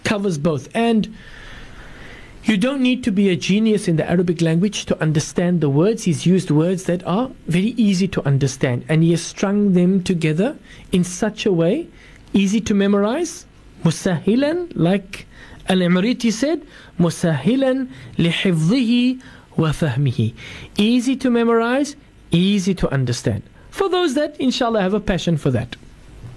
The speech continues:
Now, again, I would just like us to bring our attention, and we're busy with the title of the text now, An-Nazmul Habir fi Ulum al-Quran wa Usul al-Tafsir.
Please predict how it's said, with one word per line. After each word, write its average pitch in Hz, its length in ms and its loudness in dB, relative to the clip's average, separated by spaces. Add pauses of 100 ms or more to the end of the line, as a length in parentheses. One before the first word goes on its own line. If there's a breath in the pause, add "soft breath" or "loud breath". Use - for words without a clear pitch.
(1200 loud breath)
Now, 220 260 0
again, 240 300 0
I 370 60 -2
would 311 120 0
just 339 180 -4
like 285 180 -2
us 233 220 -2
to 262 320 0
bring 208 420 -2
our 214 120 2
attention, 214 460 0
and 175 120 4
we're 185 100 4
busy 208 240 0
with 233 160 0
the 202 60 0
title 214 420 0
of 151 180 0
the 151 200 0 (260)
text - 300 -2
now, 170 220 0 (920 loud breath)
An-Nazmul 170 960 2
Habir 190 920 0 (600 loud breath)
fi - 220 -4
Ulum 185 480 2
al-Quran 185 920 0 (460 loud breath)
wa 156 140 0
Usul 196 400 2
al-Tafsir. - 680 -2